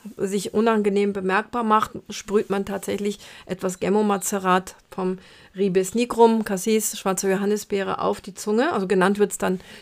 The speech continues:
in der Gemmo-Welt tatsächlich Ribes und macht dann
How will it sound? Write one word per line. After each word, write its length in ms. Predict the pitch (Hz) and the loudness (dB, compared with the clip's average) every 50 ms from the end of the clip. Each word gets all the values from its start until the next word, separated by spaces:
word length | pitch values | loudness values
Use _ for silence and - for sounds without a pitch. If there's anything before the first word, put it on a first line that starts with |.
| - - | -10 -4
in 140 | - 202 208 | -2 0 2
der 120 | 202 190 | 2 2
Gemmo-Welt 640 | 185 180 196 190 196 202 202 196 180 190 185 185 185 | 2 2 0 2 4 4 2 2 2 0 -2 -2 -2
tatsächlich 540 | - 190 180 - 196 208 247 247 220 208 202 | -4 -8 -8 -6 -6 -6 -6 -6 -6 -4 -2
Ribes 400 | 196 202 208 240 269 302 - - - - - - - - - - - - - - | -2 0 4 4 4 2 2 -4 -12 -18 -20 -20 -20 -20 -20 -20 -20 -20 -10 -4
und 480 | - 202 196 202 202 196 - - - - | 0 2 2 2 2 0 -2 -6 -4 0
macht 320 | 202 202 196 - - - | 0 0 0 0 -2 -2
dann 120 | 214 208 | 0 0